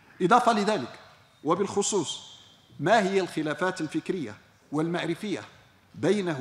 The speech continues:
وبين بعض الأساتذة حول قضايا سوسيولوجية وفلسفية ذات أهمية بالغة؟ حنا في الجيل ديالنا <coughs> كان عندنا مشكل،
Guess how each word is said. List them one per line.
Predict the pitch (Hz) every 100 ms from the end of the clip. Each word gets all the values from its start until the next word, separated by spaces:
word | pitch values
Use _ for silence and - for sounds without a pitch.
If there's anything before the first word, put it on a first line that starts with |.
| 127
وبين | 120 151 185 139
بعض | 175 170 165
الأساتذة | 160 143 160 151 123 87 - - _ _ _ _ _ _
حول | - 160 143
قضايا | - 135 151 175 151
سوسيولوجية | 151 - 139 143 139 107 - - - - - - - _ _ _ _ -
وفلسفية | 135 151 143 139 135 139 113
ذات | 120 - 131
أهمية | 123 131 117
بالغة؟ | 107 104 104 - _ _ _ _ _ _
حنا | - 156
في | 165
الجيل | 139 139 131
ديالنا | 120 123 156 170 - - _ - - _ - _ _ -
<coughs> | - - - - - - - - - - - _ - - - _ -
كان | 170
عندنا | 151 190
مشكل، | 247 - 135